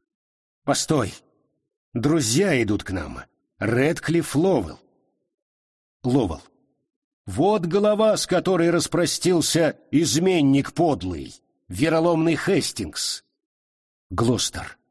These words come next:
Как я его любил! Слез не унять. Я мнил, что в целом христианском мире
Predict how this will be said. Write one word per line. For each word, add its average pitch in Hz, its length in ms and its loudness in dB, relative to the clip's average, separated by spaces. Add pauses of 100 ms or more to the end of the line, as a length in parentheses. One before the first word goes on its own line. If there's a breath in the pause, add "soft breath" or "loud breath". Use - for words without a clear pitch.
(920)
Как 147 320 -2
я 139 180 2
его 127 240 4
любил! 123 480 2 (1040)
Слез - 580 0
не 104 120 0
унять. 95 600 -6 (1120)
Я 156 220 0
мнил, 180 340 0
что 170 400 -2
в - 140 -6
целом 170 420 0
христианском 156 880 -2
мире 175 480 0